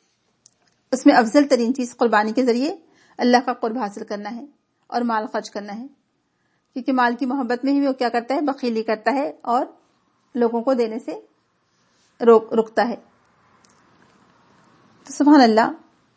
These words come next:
بہت ہی خوبصورت بات ہے کہ اللہ ہی کے لیے نماز پڑھو اور اسی کے لیے قربانی کرو۔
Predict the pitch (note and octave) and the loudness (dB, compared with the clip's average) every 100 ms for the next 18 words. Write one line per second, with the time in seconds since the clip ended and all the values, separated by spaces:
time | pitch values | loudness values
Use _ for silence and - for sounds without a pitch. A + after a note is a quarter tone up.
0 | _ A#3 B3+ C4 C#4+ A#3+ - A#3 G#3+ G#3+ | _ -4 -2 -2 0 -2 0 0 4 2
1 | G#3+ C4+ - _ _ _ _ _ A3+ G#3 | 2 -4 -8 _ _ _ _ _ 4 6
2 | G3+ D#4 - _ - _ - - A#3+ B3 | 2 -4 -10 _ -20 _ -2 2 6 6
3 | C#4+ C#4+ C#4 C4 A#3 C4+ C4 D4+ F4+ - | 4 4 2 2 2 2 0 -2 -2 -10
4 | _ _ _ _ _ - D4 - C4 B3+ | _ _ _ _ _ 2 2 0 -6 -4
5 | C4+ A3+ A3 A3+ G#3 G3+ G#3 G#3 - | 0 2 2 2 2 2 0 -4 -8